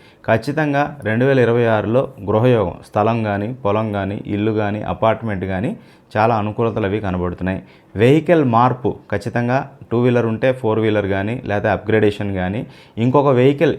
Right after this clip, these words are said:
ఇంట్లోకి వచ్చేటటువంటి అవకాశాలు అనేటటువంటివి బాగా కనపడుతున్నాయి.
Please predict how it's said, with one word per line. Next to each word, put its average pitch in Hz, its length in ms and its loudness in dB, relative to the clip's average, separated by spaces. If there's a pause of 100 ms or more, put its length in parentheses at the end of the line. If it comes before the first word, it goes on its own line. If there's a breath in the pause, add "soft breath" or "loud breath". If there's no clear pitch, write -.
ఇంట్లోకి 113 420 0
వచ్చేటటువంటి 101 560 -2
అవకాశాలు 95 500 -2
అనేటటువంటివి 90 720 -4 (160)
బాగా 95 280 0
కనపడుతున్నాయి. 92 640 -6